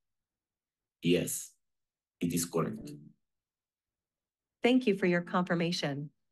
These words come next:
Speaker 2: Could we use your primary payment method, cash and delivery?
Speaker 1: Yes, please.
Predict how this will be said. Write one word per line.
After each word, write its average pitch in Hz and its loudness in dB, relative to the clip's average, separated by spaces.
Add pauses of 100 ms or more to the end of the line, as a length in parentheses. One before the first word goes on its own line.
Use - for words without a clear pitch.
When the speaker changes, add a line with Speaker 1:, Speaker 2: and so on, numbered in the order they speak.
(680)
Speaker 2:
Could 240 2
we 262 2
use 254 2
your 190 0
primary 185 2
payment 170 -2
method, 170 -2 (120)
cash 190 0
and 170 0
delivery? 170 0 (840)
Speaker 1:
Yes, - 4
please. 73 -6